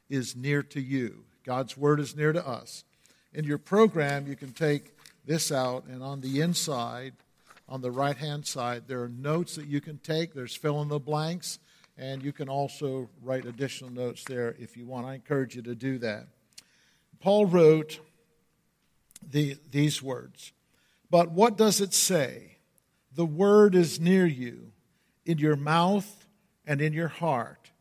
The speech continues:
That is the word of faith which we are preaching,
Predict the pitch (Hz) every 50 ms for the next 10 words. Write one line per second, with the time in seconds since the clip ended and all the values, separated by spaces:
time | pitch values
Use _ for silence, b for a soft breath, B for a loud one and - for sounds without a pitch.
0 | _ _ _ _ _ _ _ _ _ - 120 156 175 202 208 202 180 165 165 160
1 | 135 135 151 151 135 139 160 175 190 185 196 180 - - - 185 160 143 143 139
2 | 143 139 - - - _ _ _ _ _ _ _ _ _ - 143 139 127 - -
3 | 147 151 147 143 139 - - - - 190 180 156 - - - 117 110 -